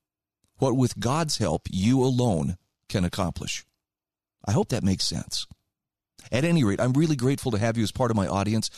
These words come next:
Want to mention that our show is brought to you by Monticello College dot org, Lifesaving food dot com, and the Heather Turner team at Patriot Home Mortgage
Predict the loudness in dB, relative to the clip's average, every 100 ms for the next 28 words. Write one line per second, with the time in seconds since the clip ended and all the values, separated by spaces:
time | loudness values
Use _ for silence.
0 | -20 -4 0 2 0 -2 0 0 2 0
1 | 0 0 0 -2 -2 0 -2 0 -4 -4
2 | -18 -8 -2 0 0 0 0 2 2 2
3 | 0 0 -2 0 0 0 -2 -12 _ _
4 | -20 -20 -6 0 2 0 -2 0 2 2
5 | 0 0 2 2 2 0 0 0 2 2
6 | -2 -8 -20 _ -2 0 2 2 2 2
7 | 0 0 0 0 0 2 0 -2 -2 0
8 | 0 2 2 4 2 0 -2 -4